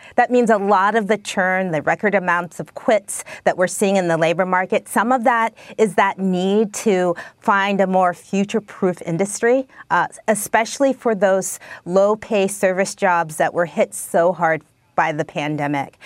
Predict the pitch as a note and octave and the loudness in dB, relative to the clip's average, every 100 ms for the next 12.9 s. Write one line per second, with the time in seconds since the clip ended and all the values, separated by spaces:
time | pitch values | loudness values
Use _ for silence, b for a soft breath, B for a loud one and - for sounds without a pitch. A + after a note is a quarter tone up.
0 | B B B3+ A3+ D#4 D4+ E4+ - F#3+ G3 | B B 2 2 2 0 -2 0 0 0
1 | - - F3 - G3 - F3+ E3+ E3+ E3+ | -6 0 0 -2 -10 -2 0 0 0 0
2 | E3 E3 B B - E3+ E3 F#3 F#3+ F3+ | 0 -4 B B 0 0 0 -2 0 -2
3 | - D4 - - A#3 G3+ F#3+ - B B | 0 -2 -2 -2 2 2 0 -4 B B
4 | - B3+ - A#3 A#3+ C#4+ C#4+ G#3 - F#3+ | -2 -2 0 0 2 2 0 -2 0 0
5 | F#3+ G#3 F3 F3 - F3 G#3 F#3 F3 D3 | 0 -2 -2 -4 -4 -4 0 2 2 -2
6 | B2+ _ - E3 E3 D#3+ D3+ D#2+ - - | -8 _ -4 0 2 0 -4 -10 -16 -20
7 | B B - G#3+ B3+ A3+ G#3 G#3+ F#3+ G3 | B B -2 0 2 2 2 2 0 -2
8 | D3 F3 - F#3 D#3+ E3+ E3+ D3 C3+ E3+ | 0 -2 0 -2 0 -2 -2 -2 0 0
9 | F3+ C#3 D3+ D3 D3 F3 G#3 G3+ F#3 E3 | 0 -4 -4 -2 0 0 -2 -2 0 -2
10 | - - - E3+ F3 E3 C#3+ - E3 E3+ | -2 -12 -4 -2 0 -2 -4 -4 -6 -4
11 | G#3 G3+ G3+ F3+ E3 F3 E3 D#3 F3+ D3+ | -4 -4 -6 -2 0 0 -2 -4 -4 -6
12 | D3 C#3+ - - F3+ G3+ - A#3+ B3 | -6 -8 -10 -2 -2 -2 -4 -2 -4